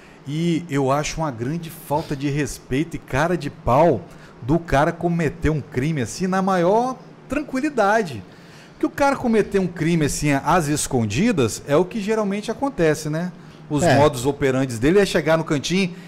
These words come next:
Speaker 1: "Hein, vendo C N V, hein? Você quer?"
Speaker 2: Esse cara aí é vida louca
Speaker 1: É
Speaker 2: mesmo.
Speaker 1: vida louca mesmo, cara. Vida louca mesmo.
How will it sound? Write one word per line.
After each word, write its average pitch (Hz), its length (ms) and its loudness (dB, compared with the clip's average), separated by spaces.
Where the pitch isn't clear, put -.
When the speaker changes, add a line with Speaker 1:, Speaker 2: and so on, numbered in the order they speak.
Speaker 1:
"Hein, 131 260 -2
vendo 127 180 -8
C 131 160 -4
N 151 160 0
V, 120 140 0
hein? 147 480 0
Você 110 200 -6
quer?" 147 460 -2
Speaker 2:
Esse - 200 -4
cara 165 260 4
aí 156 140 4
é 175 60 4
vida 185 280 4
louca 175 340 2
Speaker 1:
É - 20 2
Speaker 2:
mesmo. 151 560 4
Speaker 1:
vida 196 320 4
louca 180 520 4
mesmo, 180 640 4
cara. 107 320 -6
Vida 151 200 -2
louca 190 220 0
mesmo. 135 220 0